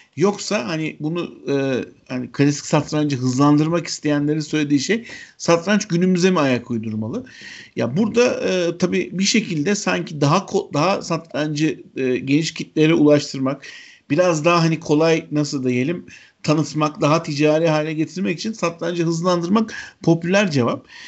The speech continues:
E, bunun benzeri yani ben satrancı bu açıdan aslında yol bisikletine çok benzetiyorum. Yol bisikletinin hani kendine göre bir geleneği var. Özellikle üç büyük tur, Fransa, İtalya ve İspanya bisiklet turlarının etrafında şekillenen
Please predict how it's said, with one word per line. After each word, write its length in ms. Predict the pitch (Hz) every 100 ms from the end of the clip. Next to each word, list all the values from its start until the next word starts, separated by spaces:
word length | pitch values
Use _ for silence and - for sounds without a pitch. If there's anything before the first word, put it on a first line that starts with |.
| - -
E, 280 | 127 135 135
bunun 240 | 139 208 175
benzeri 480 | 175 175 190 220 -
yani 240 | 147 131
ben 220 | 160 180 -
satrancı 580 | - 160 165 180 175 180
bu 100 | 220
açıdan 280 | - 180
aslında 300 | 180 160 185
yol 240 | 170 180 170
bisikletine 460 | 160 - 151 165
çok 260 | 151 160 -
benzetiyorum. 580 | 117 104 101 - 110 208 - - - -
Yol 240 | 127 180 165
bisikletinin 580 | 156 - 165 151 160 -
hani 240 | 127 123 - _ - 110
kendine 360 | - 143 156 180
göre 240 | 165 180
bir 60 | 156
geleneği 440 | 143 139 151 143
var. 120 | 117
Özellikle 480 | 117 120 143 147 -
üç 300 | 165 - -
büyük 260 | 139 143 -
tur, 140 | 127 - - -
Fransa, 400 | - 143 139 -
İtalya 460 | 90 90 139 131 127
ve 60 | 131
İspanya 440 | 131 - 139 131
bisiklet 340 | 127 - 147
turlarının 400 | - 131 131 131
etrafında 560 | 127 143 135 131 143 147
şekillenen 580 | 147 127 139 135 185